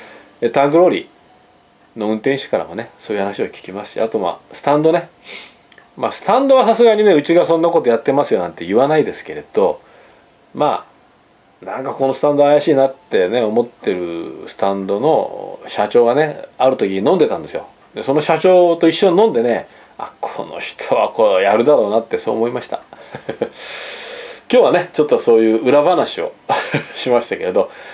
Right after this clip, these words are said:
え、皆さんね、廃屋がどうとかね、レギュラーがどうとかこだわ-、ね、私が保証しますから、あの、廃屋仕様の車にレギュラー入れてもね、絶対車壊れませんから、安心してください。燃費が悪くなるとかね、力が、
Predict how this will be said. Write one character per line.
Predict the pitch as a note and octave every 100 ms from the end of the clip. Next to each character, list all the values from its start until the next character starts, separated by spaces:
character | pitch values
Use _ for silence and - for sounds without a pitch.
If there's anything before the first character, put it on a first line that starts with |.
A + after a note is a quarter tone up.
| - -
え、 | G2
皆 | B2
さ | D#3
ん | A#2+
ね、 | A2+
廃 | - C3
屋 | F3
が | F3+ G3
ど | F#3+ G#3+
う |
と | F3
か | A#2+
ね、 | A2+
レ | G#2 G#2
ギ |
ュ | B2+
ラ |
ー | D3
が | C#3
ど | E3+
う |
と | -
か | - -
こ | -
だ | G2+
わ-、 | B2+
ね、 | C#3 A#2 C#3+
私 | D#3 A#3 A#3
が |
保 | F3
証 | G3
し | A3+
ま | A3
す | -
か |
ら、 | - - - - - - -
あ | C3
の、 | C3 B2+ B2 C#3 - - _ _ _ _ _ _ -
廃 | - D#3+
屋 | G3+ G3+
仕 | F#3
様 | A#3
の | -
車 | - A2 G#2
に | G2
レ | A2
ギ |
ュ | B2+
ラ |
ー | B2+
入 |
れ | C3
て | A#2+
も |
ね、 | F#2
絶 | E2+ D3 D3
対 | -
車 | E3+ D#3 D#3+
壊 | C#3 C#3
れ |
ま | C#3+
せ | C#3+
ん |
か | A2+
ら、 | E2 - _ _
安 | A2 B2+
心 | C#3+
し |
て | -
く | C#3
だ | C3+
さ | A2+
い。 |
燃 | G#2 C3 D#3+
費 | F#3
が | F#3
悪 | G#3+ G3
く |
な | D3 F#3+
る |
と | D#3
か | A2+
ね、 | A#2+
力 | - - D#3+ F3+
が、 | D3+